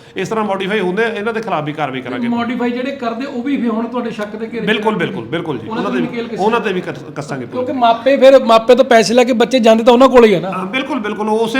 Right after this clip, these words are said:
Speaker 1: ਉਹਨਾਂ ਨੂੰ ਥੋੜ੍ਹਾ ਟਾਈਟ ਜ਼ਿਆਦਾ ਕਰਾਂਗੇ ਤਾਂ ਕਿ ਉਹ, ਉਹ ਵੀ ਨਾ ਇੱਦਾਂ ਦਾ ਕੰਮ ਕਰਨ ਜੀ।
Speaker 2: ਬਹੁਤ ਸ਼ੁਕਰੀਆ ਸਰ, ਉਮੀਦ ਕਰਦੇ ਹਾਂ ਕਿ ਸ਼ਹਿਰ 'ਚ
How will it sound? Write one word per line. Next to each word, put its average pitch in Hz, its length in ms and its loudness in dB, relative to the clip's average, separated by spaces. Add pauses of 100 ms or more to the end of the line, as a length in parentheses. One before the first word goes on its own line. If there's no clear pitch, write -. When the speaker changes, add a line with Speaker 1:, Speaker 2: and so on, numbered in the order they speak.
Speaker 1:
ਉਹਨਾਂ 247 280 0
ਨੂੰ 302 120 2
ਥੋੜ੍ਹਾ 247 220 0
ਟਾਈਟ 214 280 -2
ਜ਼ਿਆਦਾ 185 320 0
ਕਰਾਂਗੇ 214 380 -2
ਤਾਂ 214 200 -4
ਕਿ 214 140 -4 (140)
ਉਹ, 220 100 -4
ਉਹ 247 200 0
ਵੀ 269 100 -2
ਨਾ 233 120 -2
ਇੱਦਾਂ 165 180 -4
ਦਾ 156 100 -4
ਕੰਮ 127 200 -10
ਕਰਨ 127 200 -10
ਜੀ। - 80 -16 (420)
Speaker 2:
ਬਹੁਤ 202 200 -8
ਸ਼ੁਕਰੀਆ 214 280 -4
ਸਰ, 220 160 2
ਉਮੀਦ 208 280 2
ਕਰਦੇ 214 320 6
ਹਾਂ 226 60 8
ਕਿ 220 100 2
ਸ਼ਹਿਰ 214 240 4
'ਚ 226 140 0